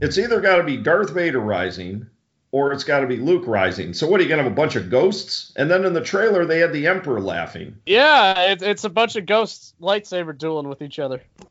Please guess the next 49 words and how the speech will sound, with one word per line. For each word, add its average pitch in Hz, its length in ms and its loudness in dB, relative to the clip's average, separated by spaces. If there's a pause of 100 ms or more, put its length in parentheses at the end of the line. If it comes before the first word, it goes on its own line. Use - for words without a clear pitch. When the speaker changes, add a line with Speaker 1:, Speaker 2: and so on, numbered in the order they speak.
(140)
Speaker 1:
I, 202 200 2
I, 190 380 -2 (260)
I 151 120 2
did 214 280 -2
want 196 180 2
them 175 180 -2
to 135 140 0
apologize 110 800 0
for 110 160 -8
that 98 260 -2
terrible 113 720 0 (100)
Last 110 360 0
Jedi, 101 460 0
and 95 100 -6
I 101 60 0
guess 113 280 0
that's 110 240 0
what 107 120 -10
they're 101 80 -4
doing. 95 580 -2 (140)
They're 95 100 -4
saying, 107 260 -2
"Okay, 117 640 2 (300)
it's 117 180 -2
not 151 180 4
just 156 280 -4
a 117 100 -2
bu-, 113 140 0
anybody 135 580 2
can 131 160 -2
be 127 140 2
a 113 80 2
Jedi 117 500 2
and 110 80 -2
a 107 40 -2
little 117 200 0
kid 123 180 -2
with 110 140 -2
a 104 60 0
broom 110 640 -2
becomes 107 380 -4
a 110 60 -2
Jedi 107 380 2
at 98 120 -4
the 101 100 -2
end." 104 280 0 (260)
Now 151 140 4
they're 160 120 0
saying 131 480 2